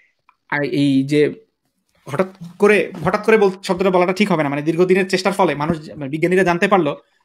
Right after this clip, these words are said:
যে না, শূন্য স্থান বলতে আসলে আমরা যেটাকে মনে করি যে কিছুই নাই, আসলে এটা না। শূন্য স্থান মানে কিছুই নাই না।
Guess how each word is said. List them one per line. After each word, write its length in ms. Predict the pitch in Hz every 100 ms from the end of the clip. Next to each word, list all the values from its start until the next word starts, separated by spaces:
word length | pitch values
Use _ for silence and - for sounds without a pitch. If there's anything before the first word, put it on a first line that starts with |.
| _ -
যে 60 |
না, 460 | 175 147 165 254 - _ _ _ -
শূন্য 380 | - 196 240
স্থান 220 | 233 233 220
বলতে 200 | 214 214
আসলে 180 | 208
আমরা 220 | 185 180 190
যেটাকে 220 | 190 190
মনে 180 | 185 185
করি 120 | 185
যে 80 | 185
কিছুই 360 | 196 214 269
নাই, 220 | 233 156 214 -
আসলে 260 | - 170 151
এটা 120 | 139
না। 100 | 113 - - _
শূন্য 240 | - 156
স্থান 160 | 151 165
মানে 120 | 175
কিছুই 320 | 170 175 190
নাই 200 | 156 135
না। 160 | 131